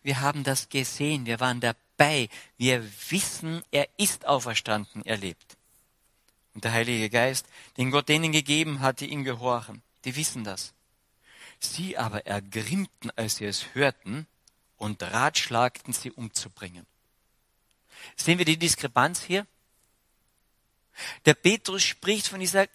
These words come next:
gewaltigen Gnade Gottes, die uns besucht hat. Durch diesen Messias, durch Buße und Umkehr gibt er uns Vergebung und Errettung.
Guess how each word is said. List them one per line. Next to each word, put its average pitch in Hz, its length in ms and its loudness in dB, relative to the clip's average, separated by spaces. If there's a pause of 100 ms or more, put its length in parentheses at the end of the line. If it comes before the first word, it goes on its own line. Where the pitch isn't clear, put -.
(340)
gewaltigen 208 800 8
Gnade 190 380 8
Gottes, 175 360 2
die 175 80 -4
uns 175 180 -4
besucht - 520 -6
hat. 110 100 -6 (520)
Durch 208 160 6 (280)
diesen 233 420 4
Messias, 214 800 4
durch 180 180 -2 (200)
Buße 240 420 0
und 185 320 0
Umkehr 226 320 0
gibt 190 220 0
er 190 60 2
uns 180 160 0
Vergebung 196 640 2
und 180 140 4
Errettung. 175 540 8